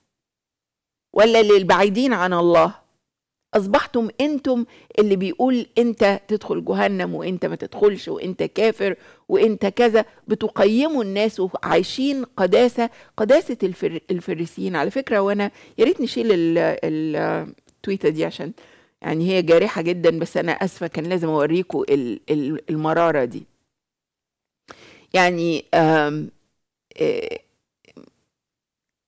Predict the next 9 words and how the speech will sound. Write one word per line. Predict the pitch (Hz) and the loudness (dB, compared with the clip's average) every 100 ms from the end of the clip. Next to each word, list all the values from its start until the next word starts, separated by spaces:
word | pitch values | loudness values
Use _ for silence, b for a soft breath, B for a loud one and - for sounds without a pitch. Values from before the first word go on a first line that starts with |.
| - | -2
ال-، | 190 - | -2 0
المسيح | 202 185 185 277 294 - | 0 0 -2 -2 -4 -4
افتكرت | - - 196 302 440 294 | -8 -6 -2 0 0 0
وأنا | 180 | 0
بشوف | 160 160 240 226 | -2 -2 -4 -6
كل | - 240 190 | -2 0 0
ال-، | 160 113 - | -2 -4 -4
ال-، | 151 151 147 147 147 151 B B B - | -2 -2 -2 -2 -4 -6 B B B -2
ال-، | 160 156 | 0 0